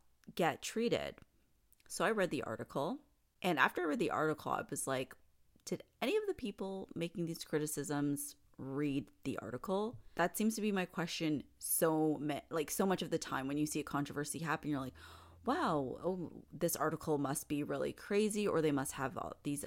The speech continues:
outlandish claims, or this person must have said something really offensive." And you go read the article and you're like,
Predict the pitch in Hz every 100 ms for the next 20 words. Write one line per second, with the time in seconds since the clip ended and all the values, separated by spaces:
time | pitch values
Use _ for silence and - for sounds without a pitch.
0 | - 143 131 123 - - 175 147 147 175
1 | - - _ _ _ 160 160 156 - 156
2 | - 147 147 135 139 131 139 135 110 117
3 | 120 139 - - - - 160 135 127 -
4 | 175 - 175 170 - 202 175 180 - 165
5 | - 160 147 - 147 165 - 190 185 180
6 | 165